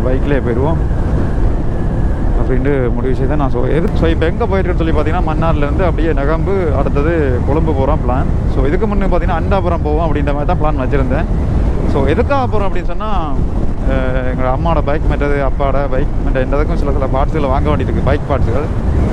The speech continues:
So, அதுகளை பார்த்து பார்த்து வாங்க வேண்டிய ஒரு காரணத்தால நான் வந்து பைக்கில் போக வேண்டிய கட்டாயம் போயிட்டு, இல்லாட்டி நான் ட்ரெயினில். இப்போ இந்த இடத்துல நிப்பாட்டி க்ளவுஸ் போட்டுருக்கிறேன். So, க்ளவுஸும் பார்த்தா, அட, இப்போ தான் கவனிக்கிறேன், எலி வேற வெட்டிட்டுது க்ளவுஸ். அட பாவி,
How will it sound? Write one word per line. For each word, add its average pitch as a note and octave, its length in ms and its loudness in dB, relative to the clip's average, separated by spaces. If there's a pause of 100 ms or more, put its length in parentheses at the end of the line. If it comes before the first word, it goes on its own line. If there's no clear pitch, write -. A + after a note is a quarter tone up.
(240)
So, C3+ 100 0
அதுகளை D3+ 260 0
பார்த்து D3 260 0
பார்த்து D#3+ 180 0
வாங்க D3+ 260 0
வேண்டிய C#3+ 420 0
ஒரு - 180 0
காரணத்தால C#3+ 440 0
நான் C3+ 160 0
வந்து F3+ 360 0
பைக்கில் G3+ 280 0
போக F3+ 120 0
வேண்டிய D3+ 200 -2
கட்டாயம் C#3 300 0
போயிட்டு, - 180 0
இல்லாட்டி D#3+ 180 0
நான் D3+ 120 -2
ட்ரெயினில். F#3+ 320 2 (220)
இப்போ A2+ 180 0
இந்த B2 100 0
இடத்துல A#2+ 220 0
நிப்பாட்டி B2+ 360 -2
க்ளவுஸ் C3 360 -2
போட்டுருக்கிறேன். B2 440 -2
So, A#2+ 220 -4 (640)
க்ளவுஸும் D#3 680 -4
பார்த்தா, B2 400 -4 (580)
அட, G#2 140 -6
இப்போ G#2 200 -4
தான் C#3+ 120 0
கவனிக்கிறேன், A2+ 480 -2 (920)
எலி B2+ 260 0
வேற D3 220 0
வெட்டிட்டுது A2 420 -2
க்ளவுஸ். G#2 400 -4 (460)
அட F#2+ 200 -8 (220)
பாவி, A2 400 -4